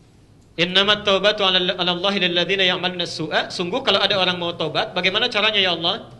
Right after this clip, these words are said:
Ya. Taubat itu akan diterima oleh Allah jika orang melakukan kesalahan, ya, bijahalah, karena sebab jahalah. Jadi kalau bukan jahalah,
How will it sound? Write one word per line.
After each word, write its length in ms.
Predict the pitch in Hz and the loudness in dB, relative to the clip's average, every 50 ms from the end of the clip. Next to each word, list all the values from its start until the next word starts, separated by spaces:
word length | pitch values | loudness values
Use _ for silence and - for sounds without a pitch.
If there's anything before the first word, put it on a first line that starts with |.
| - - - | -20 -20 -20
Ya. 160 | 139 131 - - - - - - - - - - - - | -20 -20 -20 -20 -20 -20 -20 -20 -20 -20 -20 -20 -12 -4
Taubat 400 | - 202 208 202 202 202 202 202 | 2 2 4 4 4 4 2 2
itu 240 | 277 277 269 - 214 | -2 -4 0 2 2
akan 200 | 202 190 196 185 190 | 2 2 2 0 2
diterima 400 | 185 196 202 220 208 202 190 180 | 2 2 2 2 2 2 2 2
oleh 80 | 175 | 2
Allah 400 | 175 170 151 143 147 175 226 - | 0 0 -2 -4 -4 -4 -4 -4
jika 400 | 180 165 254 277 - 262 214 - | 0 0 0 2 2 2 0 2
orang 240 | 254 269 285 277 240 | 2 2 2 2 0
melakukan 480 | 220 214 202 196 254 240 220 196 185 175 | 2 2 2 2 0 0 -2 -2 -2 -2
kesalahan, 640 | 185 - 185 170 151 131 127 127 156 - - - - - - - - | -4 -2 0 0 0 0 -2 -2 -2 -4 -4 -8 -16 -20 -20 -20 -20
ya, 160 | - 135 127 - - - - - - - | -16 -16 -16 -16 -18 -20 -20 -20 -10 -4
bijahalah, 720 | 165 208 190 160 214 196 185 214 240 240 240 214 190 175 | -4 -2 2 4 4 4 6 6 4 6 4 4 2 0
karena 240 | - 190 190 208 214 | 0 -2 -2 -2 -4
sebab 240 | - 185 190 185 165 | -6 -2 -4 -2 -2
jahalah. 400 | 165 175 180 185 175 160 143 - - - - - - - - - - - - - - - - - - - - - - - - - - - - - - - - - - - - - - - - - - - - - - - - - - - - - - - - - - 165 | 0 0 2 2 2 0 -2 -4 -8 -18 -20 -20 -20 -20 -20 -20 -20 -20 -20 -20 -20 -20 -20 -20 -20 -20 -20 -20 -20 -20 -20 -20 -20 -20 -20 -20 -20 -20 -20 -20 -20 -20 -20 -20 -20 -20 -20 -20 -20 -20 -20 -20 -20 -20 -20 -20 -20 -20 -20 -20 -20 -20 -20 -8 -2 0
Jadi 80 | 190 | 0
kalau 240 | - 202 196 196 190 | 4 4 4 4 4
bukan 240 | 196 190 196 185 180 | 2 0 0 0 2
jahalah, 560 | 175 175 170 170 160 190 240 277 - - | 2 2 2 4 4 2 2 0 -2 -8